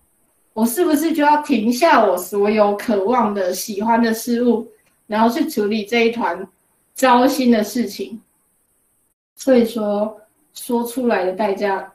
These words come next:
太大了吧？阿月说，他不仅要跟我环岛，而且因为他是登山向导嘛，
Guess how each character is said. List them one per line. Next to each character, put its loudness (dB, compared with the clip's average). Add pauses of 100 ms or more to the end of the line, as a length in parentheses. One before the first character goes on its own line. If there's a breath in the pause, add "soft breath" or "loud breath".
(120)
太 0
大 -4
了 -8
吧？ -16 (520)
阿 0
月 4
说， 4
他 -2
不 0
仅 -4
要 0
跟 -2
我 2
环 -6
岛， -2 (160)
而 -4
且 2
因 2
为 0
他 -2
是 -6
登 -2
山 -2
向 0
导 -8
嘛， -18